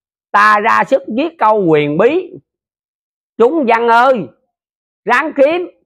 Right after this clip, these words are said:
ráng tầm. Như vậy là mình phải ráng kiếm, ráng tầm mà thầy đã diễn tả cho biết, nghe tới câu nào là mình thấm thía. Tại sao mà thầy, thầy nói ráng kiếm, ráng tầm? Ông nói giống thú kia là loại sanh cầm mà còn biết kiếm tầm đạo đức.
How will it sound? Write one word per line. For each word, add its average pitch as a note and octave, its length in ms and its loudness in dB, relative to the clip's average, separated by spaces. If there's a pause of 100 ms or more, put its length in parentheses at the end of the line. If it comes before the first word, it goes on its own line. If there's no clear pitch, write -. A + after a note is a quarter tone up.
(480)
ráng B3 260 -4
tầm. B2+ 260 -4 (640)
Như G#3 160 2
vậy F#3+ 140 2
là F#3 120 2
mình D#3+ 240 0
phải A3 140 -2
ráng C#4+ 340 -2
kiếm, D4+ 180 -2
ráng D4 260 -2
tầm D#3 240 -2
mà C#3 180 0
thầy C#3 200 -2
đã D3 80 0
diễn E3 260 -2
tả E3 260 -2
cho F#3+ 120 2
biết, G3+ 200 0
nghe G#3+ 340 2
tới B3 240 0 (120)
câu G#3+ 180 0
nào C#3+ 260 -4
là C3 100 -2
mình B2+ 200 -8
thấm C#4 220 -8
thía. C4 200 0 (460)
Tại F3 220 0
sao A3 240 0
mà D#3 200 -2
thầy, C#3+ 200 0
thầy C#3+ 160 -2
nói A3+ 160 0
ráng C#4 220 -2
kiếm, C#4+ 120 -4
ráng C#4 160 -4
tầm? F3+ 220 -4 (520)
Ông G3 140 0
nói C4 160 2
giống D#4+ 240 0
thú D#4 300 0
kia B3 200 2
là D#3 200 2
loại D3+ 220 0
sanh A3+ 240 -4
cầm D3 280 -2
mà C#3 140 -2
còn C#3+ 280 -4
biết C#4+ 240 -4
kiếm D#4 220 -4
tầm C#3+ 220 -2
đạo C#3 180 0
đức. C4 140 2